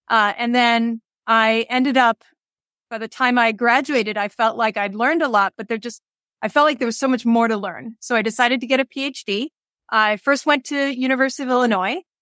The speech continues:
and got my master's there. And then I actually came back to Davis to, uh, finish my P H D. And I specialized in computer architecture,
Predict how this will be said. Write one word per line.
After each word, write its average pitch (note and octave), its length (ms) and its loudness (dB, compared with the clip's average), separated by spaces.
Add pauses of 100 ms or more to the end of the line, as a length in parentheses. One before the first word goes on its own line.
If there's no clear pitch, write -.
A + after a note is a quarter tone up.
(180)
and A3+ 160 0
got A3+ 140 2
my B3 100 2
master's B3 460 0
there. G3+ 240 0
And A3+ 200 -2
then A#3 120 0
I G#3+ 80 2
actually A3 240 -4
came A#3 300 -2
back G#3+ 360 0
to C#4+ 140 -10
Davis G#3 720 -2
to, G3+ 420 -6
uh, G3+ 340 -2
finish A3+ 320 0
my A3 140 2
P A3 220 -4
H - 180 -10
D. F#3+ 240 -4 (380)
And A3+ 120 -2
I A3+ 100 2
specialized C4+ 600 0
in A#3 300 -2
computer A#3+ 320 0
architecture, D#4 720 -2